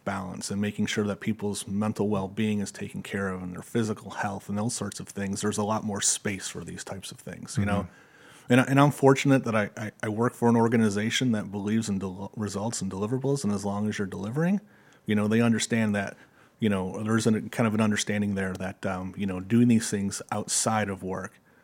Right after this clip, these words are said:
Speaker 1: are gonna make me a better employee because
Speaker 2: Yeah.
Speaker 1: I get a break, right? I,
Speaker 2: Yep.
Speaker 1: it's kinda like that, kinda going back to that playing, you know, multiple sports, right? If I was twenty-four seven, three sixty-five, just thinking about work, I would get burned
Speaker 2: <laughs>
Speaker 1: out really quick and get really cranky, right? But when I have the
Speaker 2: Mm-hmm.
Speaker 1: opportunity to shut it off,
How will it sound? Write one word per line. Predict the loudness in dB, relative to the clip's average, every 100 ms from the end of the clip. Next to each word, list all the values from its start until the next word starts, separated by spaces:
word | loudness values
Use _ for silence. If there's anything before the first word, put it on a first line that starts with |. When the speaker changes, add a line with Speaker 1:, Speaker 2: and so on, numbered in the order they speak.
| _ _
Speaker 1:
are | -4 -2
gonna | -2 0 4 6
make | 4 2 0
me | 4 6
a | 6
better | 4 0 0
employee | -4 -4 -4 -4
because | -2 0 2 2
Speaker 2:
Yeah. | 0
Speaker 1:
I | 0
get | -2
a | -2
break, | -2 -4 -4 -6
right? | -4 -4
I, | -6
Speaker 2:
Yep. | -6
Speaker 1:
it's | -6 0
kinda | 4 4
like | 4 2
that, | 0 0
kinda | 0 4
going | 6
back | 4 2
to | 0
that | -4 -4
playing, | -4 -2 -2 -6 _ -20 _ _ 2
you |
know, | 4
multiple | 4 0 -4 -10
sports, | -2 0 0 -4
right? | -6 -8 -12 _ -20 -20 _
If | 6
I | 6
was | 6
twenty-four | 4 6 6 6 4
seven, | 4 2 2
three | 2
sixty-five, | 2 0 -2 -2 2 2
just | 0 -4 -4
thinking | -6 -2 -2
about | -2 -4 -6
work, | -6 -6 0
I |
would | 2 2
get | 4
burned | 4 6 6
Speaker 2:
<laughs> | 6
Speaker 1:
out | 6 4
really | 8 10 10 8
quick | 6 4 4
and | 2
get | 0 2
really | 4 4
cranky, | 2 2 2 2 -2
right? | 0 0 0
But | 2
when | 4
I | 8
have | 8 8
the |
Speaker 2:
Mm-hmm. | 4
Speaker 1:
opportunity | 4 2 4 4 2
to |
shut | 0 -2 0
it | 0
off, | 2 0 -2